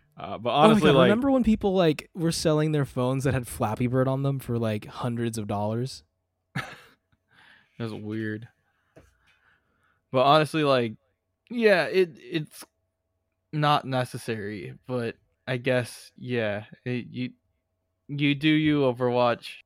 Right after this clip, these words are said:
Speaker 2: Okay, so do you have any news that you wanna share, Kevin?
Speaker 1: Um, nothing from Overwatch. I would just say, like, i-,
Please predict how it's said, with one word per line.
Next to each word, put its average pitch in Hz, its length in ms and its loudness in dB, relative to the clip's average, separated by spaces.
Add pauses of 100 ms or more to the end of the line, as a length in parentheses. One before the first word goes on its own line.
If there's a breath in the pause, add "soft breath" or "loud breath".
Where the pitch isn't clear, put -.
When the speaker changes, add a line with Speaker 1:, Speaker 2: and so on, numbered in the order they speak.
(280)
Speaker 2:
Okay, 165 360 0
so 123 420 -4 (120)
do 135 80 2
you 156 100 6
have 165 120 4
any 165 160 2
news 165 240 4
that 156 140 -4
you 160 100 2
wanna 156 200 2
share, 160 220 -2
Kevin? 160 340 0 (1120 soft breath)
Speaker 1:
Um, 143 580 6
nothing 165 380 0
from 123 320 -4 (120)
Overwatch. 101 800 -6
I 117 140 -2
would 143 160 0
just 156 200 -6
say, 151 160 -2
like, 123 480 -4 (920)
i-, 127 220 -2